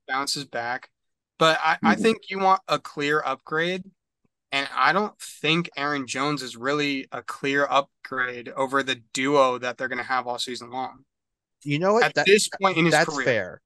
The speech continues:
Speaker 3: That, you know what? I'll give you that. I think that's fair. Like, I definitely think J T is that clear and obvious upgrade.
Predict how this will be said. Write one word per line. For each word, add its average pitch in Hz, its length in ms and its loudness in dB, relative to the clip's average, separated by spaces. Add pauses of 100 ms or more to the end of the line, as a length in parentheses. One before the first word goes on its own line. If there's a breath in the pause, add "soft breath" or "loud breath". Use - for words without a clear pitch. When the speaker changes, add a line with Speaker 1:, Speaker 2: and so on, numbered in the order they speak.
(160)
Speaker 3:
That, 135 420 2 (160)
you 160 140 -8
know 160 100 0
what? 202 180 0 (280)
I'll 151 120 2
give 151 240 -2
you 147 120 0
that. 101 240 0
I 139 100 0
think 151 260 -8
that's 139 240 -2
fair. 87 360 -8 (420)
Like, 113 400 -2 (200)
I 135 120 2
definitely 147 460 -2
think 135 260 -8
J 127 200 -2
T 120 240 -10
is 113 540 -6
that 107 260 -2
clear 131 340 -2
and 117 100 -6
obvious 113 440 -6
upgrade. 131 500 -6